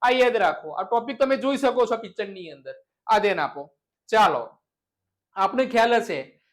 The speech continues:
રોગ પ્રતિકાર શક્તિ છે એ મેળવવા માટે શું કરીએ છીએ આપણે? તો સવારના તો આપણે શું બે ટાઈમ સારું એવું જમવાનું લઈએ છીએ. શું કરીએ છીએ? સારું એવું જમવાનું લઈએ છીએ. તેના સિવાય શું કરીએ છીએ? જ્યારે પણ બાળક આવે છે, સૌપ્રથમ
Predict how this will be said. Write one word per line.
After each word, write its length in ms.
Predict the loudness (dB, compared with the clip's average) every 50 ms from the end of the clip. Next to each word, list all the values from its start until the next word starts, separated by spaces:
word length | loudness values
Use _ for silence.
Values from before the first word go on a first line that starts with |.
| _ _ -6
રોગ 300 | 0 4 4 4 4 4
પ્રતિકાર 400 | 2 0 0 -2 -2 0 0 2
શક્તિ 360 | 2 -2 -4 -4 -6 -10 -8
છે 440 | -6 -4 -2 -2 -2 -2 -4 -6 -12 _ _ _ _ _ _ -12
એ 140 | -8 -6 -4
મેળવવા 320 | 2 2 4 4 4 4
માટે 220 | 2 2 -2 -2 -4
શું 200 | -4 -4 -2 0
કરીએ 280 | 0 0 2 0 -2
છીએ 100 | 0 0
આપણે? 240 | -4 -4 -4 -8 -10
તો 120 | -10 -12
સવારના 420 | -6 0 0 2 2 2 0 0 0
તો 100 | -2 -2
આપણે 160 | -2 -2 -4
શું 320 | -4 -6 -10 -10 -12 -16 _ _ _ _ _ _
બે 140 | -2 -2 -2
ટાઈમ 260 | 0 0 -2 -2 -2 -8 -16 _ _
સારું 320 | _ -2 2 2 4 4 4
એવું 120 | 4 2
જમવાનું 420 | 2 -2 -2 -2 -2 -2 -2 -2 -2
લઈએ 280 | -4 -4 -4 -6 -8
છીએ. 300 | -8 -10 -16 -18 -20 -20 _ _ _ _ _ _ _
શું 140 | -10 -6 0
કરીએ 340 | 2 2 4 4 2 2 2
છીએ? 180 | 0 0 -2 -2
સારું 280 | 0 0 0 2 4
એવું 160 | 2 2 2
જમવાનું 380 | 0 -4 -2 -2 -4 -6 -4 -6
લઈએ 280 | -6 -8 -8 -10 -12 -12
છીએ. 220 | -14 -18 -20 _ _ _ _ -2
તેના 260 | 0 0 2 0 0
સિવાય 260 | -2 -2 -2 -2 -2
શું 180 | -2 -4 -4 -2
કરીએ 320 | -2 -2 -2 -2 -4 -6
છીએ? 240 | -6 -10 -20 -20 _ _ _ _ _ _ _ _ _ _ _
જ્યારે 240 | -2 2 2 2 2
પણ 180 | 2 0 -2 0
બાળક 300 | 0 2 2 2 2 4
આવે 280 | 2 2 2 2 0
છે, 360 | -2 -4 -8 -8 -10 -14 _ _
સૌપ્રથમ 640 | -4 -2 0 2 2 0 0 0 -2 -4 -6 -16 _